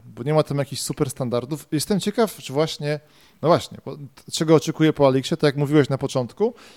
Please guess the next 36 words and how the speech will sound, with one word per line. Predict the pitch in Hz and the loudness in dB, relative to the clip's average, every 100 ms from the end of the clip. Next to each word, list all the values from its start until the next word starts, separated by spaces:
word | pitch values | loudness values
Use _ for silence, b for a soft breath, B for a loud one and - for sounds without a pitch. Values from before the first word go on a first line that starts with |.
| b | b
że | - | -6
tam | 156 156 | -2 0
będą | 165 | 2
jakieś | 156 160 | 0 -2
takie | 135 147 156 | -6 -4 -4
super, | - 165 170 151 147 147 147 _ _ _ _ | -4 -2 2 2 0 -8 -10 _ _ _ _
e, | 127 131 131 131 135 131 139 147 - - | -2 0 2 2 2 2 0 -4 -16 -12
jak, | 160 170 | -10 -6
bo | 160 185 | -4 -4
to, | 190 | -2
do | 170 160 | 2 4
tej | 240 | 4
pory | 240 220 | 4 4
widzimy | 180 139 180 | 4 0 0
przeważnie | - 151 147 143 | 2 0 0 -4
te, | 131 - | -8 -6
te, | 147 | -6
wszystkie | - 190 220 | -8 -4 -2
te | 180 | 0
gierki, | 143 151 165 | 2 0 0
o | |
których | 147 139 135 | -4 -4 -4
mówiliśmy, | 123 123 - 127 135 135 | -2 -4 -4 -4 -4 -4
te | 123 | -2
jakieś | 123 - 120 - | -4 -4 -8 -6
Pawłowy | - 120 127 143 139 | -4 0 6 6 4
V | 120 123 135 | -2 2 2
R, | 135 | 2
który | 120 | -2
jest | 110 | -12
takim | - 127 | -8 -8
C | - 131 | -2 0
S-em | 143 143 139 | 0 -4 -8
w | 123 | -4
V | 135 139 | -2 0
R-ze, | 127 135 | 0 -4